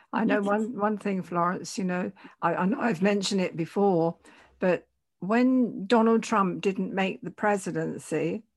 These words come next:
Speaker 1: in the eyes of
Speaker 2: Mm.
Speaker 1: people, um, I mean, that, that thing we know is still going on because Jo-, he served a purpose. God put, he, God blew up the whole thing.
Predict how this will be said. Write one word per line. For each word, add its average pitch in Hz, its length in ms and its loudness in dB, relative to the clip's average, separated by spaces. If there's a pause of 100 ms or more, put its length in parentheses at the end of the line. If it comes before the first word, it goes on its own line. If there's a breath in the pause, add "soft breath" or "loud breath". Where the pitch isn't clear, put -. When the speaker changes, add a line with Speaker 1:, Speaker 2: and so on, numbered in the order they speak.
Speaker 1:
in 185 140 -2
the 180 120 0
eyes 165 280 2
of - 140 0
Speaker 2:
Mm. - 80 -20
Speaker 1:
people, 190 560 0 (920 soft breath)
um, 160 420 2 (140)
I 180 100 -2
mean, 175 200 -2
that, 185 180 0
that 180 200 2
thing 175 200 -4
we 170 120 -2
know 175 160 0
is 160 140 0
still 175 240 -2
going 165 400 0
on 214 260 4
because 185 320 -2
Jo-, 202 320 2
he 226 220 4
served 208 380 2
a - 20 -6
purpose. 175 480 0
God 214 220 2
put, 233 140 -2
he, 202 100 4 (280)
God 277 220 4 (180)
blew 240 220 8
up 175 260 4
the 170 120 -4
whole 190 240 0
thing. 165 420 -4